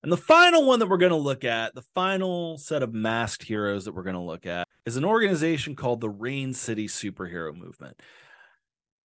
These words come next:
I got a little obsessed with these guys. So they were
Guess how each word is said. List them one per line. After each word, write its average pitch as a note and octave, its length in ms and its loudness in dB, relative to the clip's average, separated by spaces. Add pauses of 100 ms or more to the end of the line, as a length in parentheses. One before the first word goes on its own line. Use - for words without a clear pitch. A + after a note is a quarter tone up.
I E3+ 840 8
got B2 420 4
a G#2+ 40 -2
little A2+ 440 -2
obsessed F#2+ 480 -4
with - 80 -6
these - 200 -12
guys. - 360 -8
So G#2+ 640 2 (460)
they B2 160 2
were A#2 680 -2